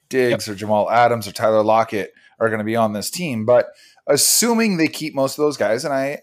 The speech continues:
Speaker 1: I think that they will, and assuming they get some contribution from free agents and this year's draft, I think they're primed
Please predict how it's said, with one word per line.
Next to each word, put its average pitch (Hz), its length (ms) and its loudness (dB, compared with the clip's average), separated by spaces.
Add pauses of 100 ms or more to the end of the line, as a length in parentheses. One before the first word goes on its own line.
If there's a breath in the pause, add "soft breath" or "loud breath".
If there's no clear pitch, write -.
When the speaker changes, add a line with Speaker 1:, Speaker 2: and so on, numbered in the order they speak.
(460)
Speaker 1:
I 143 100 -2
think 160 220 -8
that 160 140 -12
they 220 100 -6
will, 113 360 0 (560)
and 143 140 -6
assuming 175 720 0 (420 soft breath)
they 127 160 2
get 135 240 2
some 147 220 0
contribution 123 1000 -2 (240 soft breath)
from 107 580 4 (160)
free 123 200 -2
agents 113 420 0
and 104 500 -4 (120)
this 117 180 -6
year's 110 240 -4
draft, 92 480 -2 (760)
I 208 160 6
think 254 400 -2
they're 160 160 4
primed 139 880 0